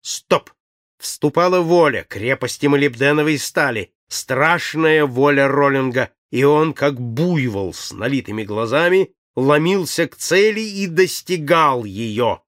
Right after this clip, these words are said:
чего бы это ему и другим не стоило. Приблизительно такой же процесс произошел и сегодня. Роллинг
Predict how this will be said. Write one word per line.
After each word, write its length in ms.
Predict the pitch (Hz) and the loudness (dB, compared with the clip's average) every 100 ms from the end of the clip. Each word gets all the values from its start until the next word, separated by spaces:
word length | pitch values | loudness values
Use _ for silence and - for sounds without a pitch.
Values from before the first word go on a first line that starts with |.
| _ | _
чего 500 | - - 147 123 165 | -6 -2 2 4 4
бы 180 | 156 156 | 2 -2
это 380 | 160 120 127 - | -2 -2 -2 -2
ему 480 | 117 117 113 175 196 | -4 -2 0 -2 -2
и 60 | |
другим 580 | 165 135 104 113 151 131 | -2 -2 -2 -2 -2 -2
не 100 | 107 | -6
стоило. 720 | - - 107 - - - - _ _ _ _ _ _ _ _ _ _ | -8 -10 -10 -10 -14 -20 -20 _ _ _ _ _ _ _ _ _ _
Приблизительно 840 | 127 131 135 156 190 190 180 165 156 | -4 -2 -4 -6 -8 -10 -6 -6 -6
такой 520 | - 143 - 131 98 | -10 -12 -6 -4 -4
же 140 | 76 | -6
процесс 640 | 87 80 85 - 196 - - _ _ _ _ _ _ - | -14 -16 -10 -6 -6 -8 -16 _ _ _ _ _ _ -6
произошел 720 | 117 113 107 120 - 190 175 - | -4 -2 -4 -6 -4 -6 -8 -12
и 80 | 139 | -14
сегодня. 680 | - 113 - - - _ _ _ _ _ _ _ _ _ _ | -12 -12 -12 -16 -20 _ _ _ _ _ _ _ _ _ _
Роллинг 580 | - 127 160 160 160 - | -4 0 0 0 -2 -8